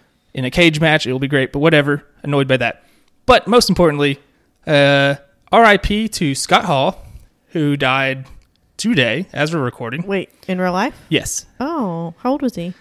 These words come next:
Speaker 1: He was sixty-three.
Speaker 2: Oh, okay, so he
Speaker 1: Which
Speaker 2: was
Speaker 1: is fairly
Speaker 2: young, but
Speaker 1: young, but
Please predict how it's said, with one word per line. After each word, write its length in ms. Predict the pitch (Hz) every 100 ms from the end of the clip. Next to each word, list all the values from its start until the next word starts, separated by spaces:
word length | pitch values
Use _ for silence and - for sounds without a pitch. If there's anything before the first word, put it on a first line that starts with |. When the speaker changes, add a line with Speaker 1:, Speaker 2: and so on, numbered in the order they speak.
| _ _ _
Speaker 1:
He 180 | - 190
was 160 | 180 147
sixty-three. 680 | - - 214 - 135 110 113 -
Speaker 2:
Oh, 120 | 381 330
okay, 260 | - 170
so 140 | 180 208
he 120 | 233
Speaker 1:
Which 160 | 220 185
Speaker 2:
was 100 | 190 -
Speaker 1:
is 100 | _ 208
fairly 160 | 214 233 359
Speaker 2:
young, 360 | 214 208 254
but 360 | 180 160 160 170
Speaker 1:
young, 360 | 202 233 247 175
but 340 | 165 160 -